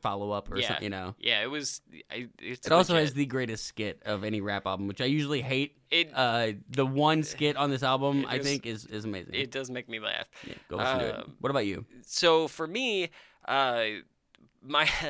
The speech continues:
Speaker 2: <laughs> my high point is an old, an old, uh, hobby, game,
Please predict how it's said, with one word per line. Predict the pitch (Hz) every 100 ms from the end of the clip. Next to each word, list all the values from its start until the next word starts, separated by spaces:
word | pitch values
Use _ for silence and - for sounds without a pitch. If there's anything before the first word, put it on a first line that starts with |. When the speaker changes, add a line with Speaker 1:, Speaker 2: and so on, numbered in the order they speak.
| 135
Speaker 2:
<laughs> | - - -
my | - 160
high | 156 156
point | - 151 139 90
is | 127 120
an | 127 - -
old, | 175 226 226 - - _ - 117 -
an | 127 135 -
old, | 143 185 190 175 143 - -
uh, | 127 120 110 98 87 _ _ _ _ _ - - _ _ _ _ -
hobby, | 165 165 170 180 170 -
game, | 139 143 170